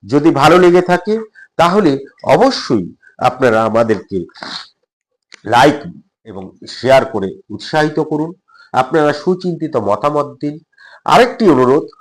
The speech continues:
আমাদের আজকের পর্বে যারা নতুন ছিলেন অবশ্যই আপনারা আমাদের চ্যানেলটি সাবস্ক্রাইব করে পাশে থাকা বেল আইকনটি টিপে দিন। আমরা প্রত্যেক দিন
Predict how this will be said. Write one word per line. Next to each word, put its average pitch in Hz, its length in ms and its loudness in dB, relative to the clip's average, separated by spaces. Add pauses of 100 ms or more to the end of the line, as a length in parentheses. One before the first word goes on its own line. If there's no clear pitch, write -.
(140)
আমাদের 170 340 2
আজকের 160 440 2
পর্বে 139 240 2
যারা 131 220 2
নতুন 147 420 -2
ছিলেন 165 340 -2 (360)
অবশ্যই 165 480 0
আপনারা 113 340 2
আমাদের 113 280 -2
চ্যানেলটি 107 320 -4
সাবস্ক্রাইব 165 580 -4
করে 165 140 -2 (400)
পাশে 135 360 -4
থাকা 117 280 -8
বেল 101 260 -4
আইকনটি 95 480 -6
টিপে 113 300 -8
দিন। 151 180 -10 (720)
আমরা 170 300 0 (200)
প্রত্যেক - 440 -4 (120)
দিন 87 180 -10